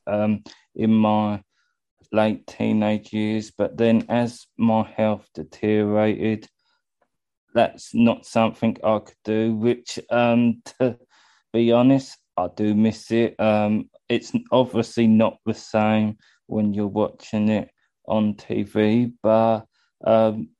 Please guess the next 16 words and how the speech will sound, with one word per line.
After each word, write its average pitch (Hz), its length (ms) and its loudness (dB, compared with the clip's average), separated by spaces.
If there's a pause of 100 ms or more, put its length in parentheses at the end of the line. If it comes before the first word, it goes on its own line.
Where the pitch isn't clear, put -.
you 107 140 -6
make, 113 600 0 (560)
when 135 320 4
you 123 120 0
grow 117 280 0
up - 140 0
with 104 140 -12
disabilities, 107 880 -4
you 117 100 0
have 110 160 -4
to 120 140 -4
roll 113 300 2
with 113 260 -4
the 110 100 -6
punches. 123 760 -2
So, 123 220 0